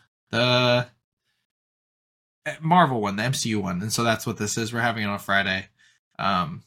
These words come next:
you would be invited if you lived here, which is a bummer. But, <laughs> um,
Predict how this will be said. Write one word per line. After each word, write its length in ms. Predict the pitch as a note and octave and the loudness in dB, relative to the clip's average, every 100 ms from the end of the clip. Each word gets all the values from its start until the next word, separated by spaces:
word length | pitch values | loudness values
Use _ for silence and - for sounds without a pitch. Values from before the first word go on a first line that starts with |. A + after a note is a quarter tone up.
| _ _ _ _ | _ _ _ _
you 160 | - C#3+ | -2 0
would 200 | D#3 D#3+ | 2 2
be 100 | C#3+ | 2
invited 420 | A#2 G#2 F#2+ G2 | 0 -2 -2 -4
if 140 | F#2+ - | -6 -6
you 80 | G2+ | -4
lived 200 | F#2+ - | -4 -4
here, 260 | F#2 G#2+ - | -2 -4 -6
which 160 | - | -10
is 100 | F#2 | -10
a 40 | F#2+ | -10
bummer. 380 | F2+ E2 G2+ C3 _ | -8 -10 -10 -18 _
But, 340 | C3 G#2+ - C#3+ C3+ - - | -8 -6 -2 -2 -4 -8 -20
<laughs> 240 | - _ | -20 _
um, 560 | D#3 E3+ F#3 D#3 C#3 | 2 2 2 0 -6